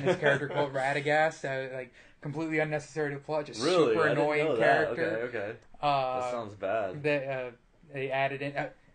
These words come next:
Speaker 1: like, it, it's almost like Peter Jackson picked up Phantom Menace. You know,
Speaker 2: Mm-hmm.
Speaker 1: saw all of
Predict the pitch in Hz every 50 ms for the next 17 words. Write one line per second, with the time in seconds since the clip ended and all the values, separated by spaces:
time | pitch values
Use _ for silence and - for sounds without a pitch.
0 | _ - 147 131 135 - - - - 160 170 170 165 170 151 - 180 190 202 202
1 | 180 - 170 147 - - 165 165 165 143 135 135 127 131 127 - - 139 135 -
2 | 143 139 143 151 139 - - 143 135 135 135 131 127 123 120 120 127 - - -
3 | - - 147 139 131 131 135 135 170 165 170 175 165 156 156 160 170 185 196 196
4 | 190 180 -